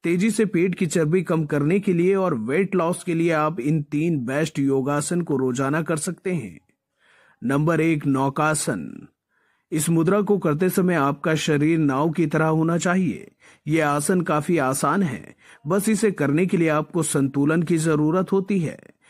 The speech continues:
इसे करने के लिए जमीन पर बैठें, अपने पैरों को सीधा करें, अपने पैरों को ऊपर उठाने की कोशिश करें। इसी के साथ अपने हाथों को फर्श के समानांतर फैलाकर V shape बनाएं। इस पोज को दस से बीस सेकंड तक बनाए रखें।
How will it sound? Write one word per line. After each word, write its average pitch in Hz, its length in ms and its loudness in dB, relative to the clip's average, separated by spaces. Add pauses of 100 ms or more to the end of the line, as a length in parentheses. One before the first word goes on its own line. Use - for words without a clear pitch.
(240)
इसे 202 260 2
करने 175 320 2
के 185 100 2
लिए 190 140 4
जमीन 143 400 2
पर 175 180 0
बैठें, 175 500 -2 (360)
अपने 160 280 2
पैरों 143 420 2
को 156 200 0
सीधा 139 420 0
करें, 160 520 -2 (360)
अपने 170 280 2
पैरों 180 380 2
को 185 200 2
ऊपर 170 240 0
उठाने 147 440 2
की 165 140 0
कोशिश 147 480 0
करें। 190 480 -4 (320)
इसी 220 220 0
के 202 120 4
साथ 170 300 2
अपने 160 340 0
हाथों 139 440 -2
को 160 200 -2
फर्श 156 460 -2
के 175 140 -4
समानांतर 143 760 0
फैलाकर 139 600 0
V 127 320 0
shape 165 260 -2
बनाएं। 165 600 -4 (360)
इस 175 160 -2
पोज 185 360 0
को 185 220 0
दस 143 280 0
से 160 220 -4
बीस 143 320 0
सेकंड 151 400 0
तक 156 100 0
बनाए 135 420 0
रखें। - 540 -4